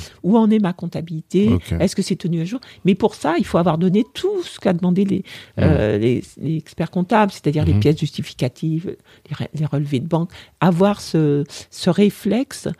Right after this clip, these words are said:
Speaker 1: de donner, euh,
Speaker 2: Mhm.
Speaker 1: toute l'information,
Speaker 2: Mhm.
Speaker 1: euh, adéquate, enfin comme j'ai dit, vous donnez tout, tout ce qui est administratif, un peu vous, vous nous
Speaker 2: Hmm.
Speaker 1: communiquez, comme ça, euh, vous êtes
Speaker 2: Ouais,
Speaker 1: tranquille.
Speaker 2: c'est réglé. Ouais.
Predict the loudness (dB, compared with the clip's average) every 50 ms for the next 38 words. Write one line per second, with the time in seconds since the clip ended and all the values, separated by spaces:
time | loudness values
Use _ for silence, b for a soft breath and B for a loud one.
0 | B B B B B B -12 -6 -2 0 0 0 0 2 4 4 4 6 4 4
1 | 2 2 0 -4 -8 _ _ _ -8 -6 -6 -4 -2 0 0 0 2 0 0 0
2 | 0 0 0 0 0 -2 -4 -4 -2 0 0 0 -2 -4 _ _ -4 0 0 2
3 | 2 2 2 2 2 0 -2 -2 -4 -8 -10 -12 -14 -16 _ -20 _ _ _ _
4 | _ -16 -4 -2 0 0 0 -2 -2 -2 -2 0 0 0 0 0 0 2 4 2
5 | 4 4 2 2 2 2 2 0 0 2 2 0 0 -2 -4 -6 -4 -2 -2 0
6 | 0 -2 -2 -4 B B B B B B B B -14 -14 -10 -2 2 2 4 6
7 | 6 4 4 2 0 -2 -4 -4 _ -2 -2 -2 -2 0 -2 -6 -4 -2 -4 -4
8 | -4 -4 -6 -6 -6 -8 -10 -6 -2 -2 2 4 6 6 6 6 4 2 0 -4
9 | 0 0 0 0 0 -2 -6 -4 -4 -4 -2 -2 -2 -2 -4 -6 -6 -4 -6 -6
10 | -2 0 2 4 4 4 2 0 -2 -2 -2 -2 -2 -2 -2 -2 -4 -6 -8 -8
11 | -8 -8 -8